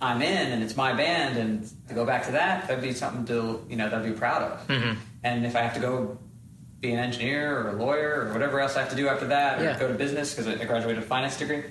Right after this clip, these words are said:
Speaker 1: fine, but at least I did me
Speaker 2: Yeah,
Speaker 1: for the
Speaker 2: he's
Speaker 1: fun.
Speaker 2: on the tour, and he realizes that he could end up jaded. He could end up not even loving the music that he's doing anymore. You know, he's not working on his own stuff. He's just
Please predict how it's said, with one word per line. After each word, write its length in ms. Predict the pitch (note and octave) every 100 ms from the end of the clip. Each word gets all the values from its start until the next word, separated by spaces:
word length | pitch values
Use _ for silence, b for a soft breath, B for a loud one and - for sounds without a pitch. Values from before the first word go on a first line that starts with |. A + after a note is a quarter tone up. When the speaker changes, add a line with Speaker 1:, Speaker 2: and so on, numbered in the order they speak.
| -
Speaker 1:
fine, 320 | F#3+ G#2+ G#2+
but 80 | -
at 120 | C3
least 320 | D3 E3 -
I 160 | C#3 B2+
did 360 | - B2+ A2+
me 500 | A#2 C3+ A#2 G#2+ A2 - - -
Speaker 2:
Yeah, 240 | D#3+ A#2 -
Speaker 1:
for 60 | B2
the 100 | -
Speaker 2:
he's 160 | D3+ C#3
Speaker 1:
fun. 80 | B2+
Speaker 2:
on 180 | D3 D#3
the 80 | A#2+
tour, 580 | - D3 C3 G2 G2+ - b b b _
and 540 | C3 B2+ A#2 A2 G#2+ A2+ _
he 320 | - - C#3 A#2+
realizes 800 | B2+ C3+ B2 A#2 A2+ A#2 G#2+ -
that 580 | B2 A2+ A2 G#2+ G#2+ - b b b b _ _ _ -
he 160 | - D#3+
could 100 | D#3
end 160 | D#3
up 100 | D3+
jaded. 340 | C#3 F3 F3+ - - _ _
He 200 | - C3
could 200 | C3+ B2
end 320 | C3+ C3 B2
up 340 | B2 A#2+ A2 _ _ _ _ C#3
not 400 | B2+ B2+ C3+ C#3
even 500 | C3 B2 A#2+ B2 C#3
loving 400 | C3+ C3 B2+ A#2+
the 80 | A#2+
music 520 | A#2+ A#2 A#2 - -
that 100 | C3+
he's 120 | D3 D3+
doing 260 | F#3+ C3
anymore. 340 | G2+ G2 D2+ -
You 100 | C3+
know, 80 | B2
he's 140 | C3
not 140 | C3+ B2
working 300 | A2 - G#2
on 80 |
his 160 | G2+ A#2+
own 220 | D3 D#3
stuff. 340 | C#3+ B2 A2+ A2+
He's 220 | B2 A#2
just 240 | A#2+ -